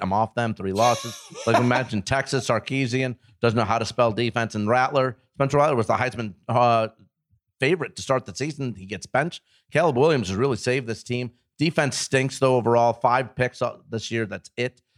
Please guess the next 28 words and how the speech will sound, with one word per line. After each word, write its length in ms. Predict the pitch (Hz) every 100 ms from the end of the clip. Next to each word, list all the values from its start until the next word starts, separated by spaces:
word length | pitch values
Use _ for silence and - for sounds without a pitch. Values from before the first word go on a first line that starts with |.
| _ 117
Uh, 120 | 110
they 100 | 113
beat 220 | 127 120
Tulane, 420 | 131 110 123 127
who's 140 | 110 85
one 220 | 107 117
and 100 | 92
seven 320 | - 110 113
by 180 | 92 92 _ -
five 300 | 104 120 -
points 280 | 117 113
at 80 | 107
home. 220 | 104 107
Brian 320 | 98 104 113 107
mentioned 320 | 110 - 104 _ _ -
other 180 | 120 120
losses, 520 | 113 113 110 123 113 101 -
uh, 40 |
other 260 | 123 123 123
wins, 240 | 120 117
barely, 460 | - 113 117 113 117
barely 340 | - 117 120
beat 140 | 113 120
Nebraska, 640 | 95 107 113 110 117 107
West 260 | 92 104 -
Virginia, 380 | 98 107 104 98
Kansas 400 | 107 107 101 -
State 340 | 110 107